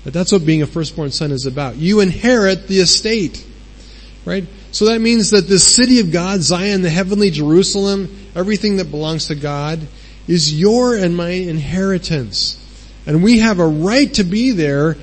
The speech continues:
as firstborn sons. Right? Like I said, a family is a place where they can't get rid of you. Right? They're stuck with you. Like it or not.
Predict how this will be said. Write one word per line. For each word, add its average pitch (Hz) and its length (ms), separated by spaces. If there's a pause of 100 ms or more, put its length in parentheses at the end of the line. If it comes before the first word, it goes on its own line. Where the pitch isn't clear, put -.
(180)
as 151 180
firstborn 147 560
sons. 98 680 (760)
Right? 143 220
Like 135 180
I 139 60
said, 131 260
a 117 60
family 190 380
is 160 80
a 165 60
place 165 280
where 135 100
they 123 120
can't 180 320
get 185 140
rid 180 200
of 156 140
you. 113 280 (380)
Right? 139 120
They're 165 140
stuck 190 400
with 175 200
you. 120 360 (760)
Like 175 240
it 190 80
or 180 100
not. 175 560